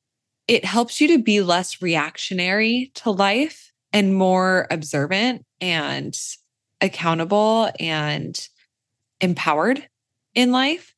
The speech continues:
And I, you know, it does go with what we're talking about of, of taking life <laughs> by the horns, of being empowered in your life. And whether that's being empowered to change your life, change something that you don't like, or being empowered to feel life more deeply, but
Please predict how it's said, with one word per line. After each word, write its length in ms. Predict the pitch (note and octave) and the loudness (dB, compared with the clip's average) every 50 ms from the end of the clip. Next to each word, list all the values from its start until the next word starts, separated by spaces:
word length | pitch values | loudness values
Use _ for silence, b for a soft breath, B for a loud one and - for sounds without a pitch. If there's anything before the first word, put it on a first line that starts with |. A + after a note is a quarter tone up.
| _ _ B B B A#3 B - | _ _ B B B -16 B -2
And 120 | A#3+ B3+ | 0 2
I, 180 | B3 B3+ A#3+ - | 2 0 -2 -2
you 160 | - - B3+ | 0 2 4
know, 160 | C4 C#4 C4 | 4 4 4
it 140 | A3+ B3+ C4 | 2 2 2
does 280 | A3+ C#4+ E4 F#4+ E4+ - | 2 2 2 0 -2 -2
go 200 | - G3+ F3+ F3 | -2 -2 -2 -2
with 140 | F3 F3 - | -4 -6 -8
what 120 | F3 - | -10 -8
we're 80 | F3 F3 | -8 -8
talking 400 | E3+ E3 D#3 E3 C3+ - F3 F3 | -6 -8 -8 -8 -6 -6 -4 -2
about 280 | - - E3+ - - | -2 -2 -2 0 0
of, 220 | - - E3+ F#3 - - _ | -2 -2 -2 -6 -10 -6 _
of 360 | F#3 F3+ E3+ E3 E3 E3+ - - | 0 0 0 0 -4 -8 -12 -4
taking 340 | - G#3+ F#3+ F3+ - F#3+ | -2 -2 0 0 -2 -2
life 220 | F#3 F3 F3 F3+ - | 0 0 -2 0 0
<laughs> 20 | |
by 80 | - A3 | -2 0
the 180 | F#3+ G3+ G3+ | 2 2 2
horns, 400 | G3+ G#3 F#3 E3 E3 E3+ F3+ G#3 | 2 2 0 0 -2 -2 -2 0
of 240 | A3 G#3 F#3+ F#3+ G3 B B B B _ - | 0 0 0 0 -4 B B B B _ 2
being 300 | A#3 A3+ A#3 A#3+ A#3+ A#3 | 2 4 4 2 0 -2
empowered 760 | G#3+ A3 A3 - - A3 C4 D4 A3+ F3 E3+ D#3+ D#3 - - - | -2 -2 -4 -2 0 0 2 2 2 0 -2 -4 -6 -8 -8 -6
in 140 | F#3 F#3+ F#3+ | -4 -2 0
your 160 | G3 G3 F#3 | 0 0 0
life. 400 | F3 F3+ A3 G3+ - - F#3+ - _ _ b b b b _ | 0 0 0 -2 -4 -6 -12 -14 _ _ b b b b _
And 140 | - F#3+ F#3+ | -4 0 2
whether 260 | G3 G3 G3+ G#3+ G#3+ | 2 2 4 2 2
that's 420 | G3+ G#3 F#3+ F#3 F#3+ - - - - | 2 2 0 0 -4 -8 -14 -18 -4
being 240 | _ G#3 G3+ G3+ G3 | _ 0 0 2 0
empowered 540 | F#3+ F#3+ - - F#3+ F3+ F3+ F3+ F3+ F3 - | 0 -2 -2 -2 0 0 2 2 0 -2 -4
to 100 | - F3 | -8 -8
change 440 | - - - F#3 D#3+ D3+ E3+ F3 F#3 | -8 -8 -6 -4 -2 -2 -2 0 0
your 120 | G#3 G#3+ | 2 2
life, 400 | G#3 G3+ G3+ G3+ G#3 A3 - - | 4 4 2 2 0 -2 -4 -8
change 340 | - - - F3+ F3 F3+ - | -10 -4 -2 -2 0 -2 -2
something 240 | - F#3+ F#3 F#3 F#3 | -2 0 0 2 2
that 80 | F3 - | 2 0
you 100 | D3 F3 | 2 2
don't 240 | E3+ D#3+ D#3+ - | 2 0 0 -2
like, 440 | - D3+ D3 D3+ E3 G#3+ A3+ - B B B B B _ | -4 -4 -4 -2 -2 -4 -4 -6 B B B B B _
or 260 | - F#3+ G3+ G3+ G3 G3 | 4 4 4 4 4 2
being 300 | F#3 F3+ G3 G3 G3+ G#3+ | 2 0 0 2 2 2
empowered 480 | G#3 G3+ - - G#3 G3 G3 G3 F#3 | 0 0 0 0 0 2 2 0 -2
to 80 | - F3 | -4 -10
feel 560 | - - _ _ - F3 F3 F3+ F#3+ G3 G#3 | -16 -18 _ _ -2 0 2 2 2 2 2
life 340 | G#3 G#3+ A3 A3+ A3+ A3+ - | 2 2 2 2 0 -2 -4
more 220 | F#3+ F3 E3+ D#3+ | -4 -4 -2 -4
deeply, 640 | D3+ D3 D#3 D3+ E3+ - - G#3 A3 A#3 B3 B3+ C4 | -2 -2 -2 -2 -2 -2 0 2 4 4 6 4 4
but 160 | A3+ A3 | 4 2